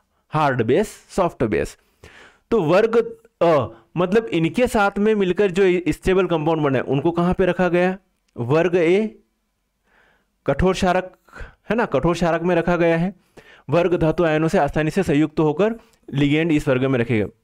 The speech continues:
ब वर्ग लिगेंड, वे लिगेंड जो, वे लिगेंड जो ब वर्ग धातु, ब वर्ग धातु आयनों से आसानी से संयुक्त होते हैं, मतलब क्लास ए, क्लास ए के साथ, क्लास बी, क्लास बी के साथ, मतलब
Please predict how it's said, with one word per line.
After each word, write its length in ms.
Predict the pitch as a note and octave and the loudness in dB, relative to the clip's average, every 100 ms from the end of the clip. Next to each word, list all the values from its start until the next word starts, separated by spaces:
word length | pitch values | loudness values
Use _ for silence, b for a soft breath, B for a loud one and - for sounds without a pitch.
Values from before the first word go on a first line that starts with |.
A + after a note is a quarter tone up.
| C#3 | -2
ब 140 | E3 G#3 | 2 2
वर्ग 220 | G3+ F#3+ | 2 0
लिगेंड, 340 | G3+ F#3+ G#3 G#3 B B B | 0 0 -2 -4 B B B
वे 220 | A#2+ G3+ | 0 2
लिगेंड 440 | G#3+ F#3 F#3+ G3 F#3 | 4 2 2 0 0
जो, 440 | F#3+ F3 C#3 F#3+ _ _ _ _ - | 2 2 2 -2 _ _ _ _ -12
वे 220 | B2 F3 | 0 2
लिगेंड 340 | G3 F#3 F#3+ F#3 | 2 2 0 0
जो 120 | G3+ | 0
ब 140 | D3 G3 A3+ | 2 4 4
वर्ग 240 | G#3 F3+ | 4 2
धातु, 340 | D#3+ C#3+ A#2+ - _ - | 0 0 0 -4 _ -4
ब 60 | D#3 F#3 | 0 2
वर्ग 240 | F3 E3+ | 2 2
धातु 260 | E3 D#3 E3 | 0 0 0
आयनों 300 | C#3+ C#3+ C#3+ | 2 0 0
से 120 | G3 | 0
आसानी 320 | D#3+ C3+ C3+ | 0 0 -2
से 120 | C#3 C#3 | 0 0
संयुक्त 240 | A#2 G#2+ | 0 -2
होते 180 | G2+ G2+ | -2 -4
हैं, 60 | - B B A#2+ | -4 B B -2
मतलब 300 | C#3+ - - _ _ - | 0 0 -4 _ _ -2
क्लास 380 | C3 C3+ - - F3 | 0 0 -4 -4 0
ए, 340 | D#3+ G#2+ A#2+ - _ _ _ _ _ _ _ _ _ - | 2 0 -4 -14 _ _ _ _ _ _ _ _ _ -4
क्लास 340 | B2 C3 C3+ | -2 -2 -2
ए 140 | C3+ | -2
के 140 | D3+ F3+ | -2 -2
साथ, 320 | G3+ A3+ - _ | -2 -2 -6 _
क्लास 300 | C3 B2 C3 | -2 0 -2
बी, 220 | C3+ G#3 A#3+ | -2 -2 -2
क्लास 340 | C3+ A2+ G#2+ | -2 -2 -2
बी 120 | A#2+ | -2
के 60 | A2 | -2
साथ, 180 | G#2+ F#2+ b b - | -4 -4 b b -6
मतलब 440 | C#3 D3 F#3 F#3 | -4 0 -2 -2